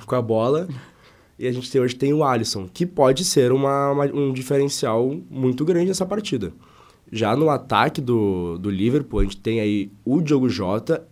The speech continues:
e o Luiz Dias, que são dois jogadores que na Premier League vêm se destacando muito. O Luiz Dias, como a gente já citou aqui,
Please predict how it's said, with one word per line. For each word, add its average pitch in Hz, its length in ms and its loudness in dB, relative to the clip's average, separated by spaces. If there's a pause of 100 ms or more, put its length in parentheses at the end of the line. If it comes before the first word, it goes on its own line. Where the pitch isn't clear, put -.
e 135 120 4
o 147 80 6
Luiz 156 280 6
Dias, 120 420 -2
que - 120 -14
são 117 180 -6
dois 117 160 -2
jogadores 120 440 -2
que 113 120 -12
na 110 120 -4
Premier 135 320 0
League 120 280 -2
vêm 117 120 0
se 110 80 -12
destacando 104 520 -8
muito. 143 360 -2
O 143 40 -2
Luiz 120 180 -4
Dias, 127 180 -4
como 127 140 -8
a 117 60 -4
gente 127 260 -6
já 131 200 -2
citou 151 420 2
aqui, 135 420 -2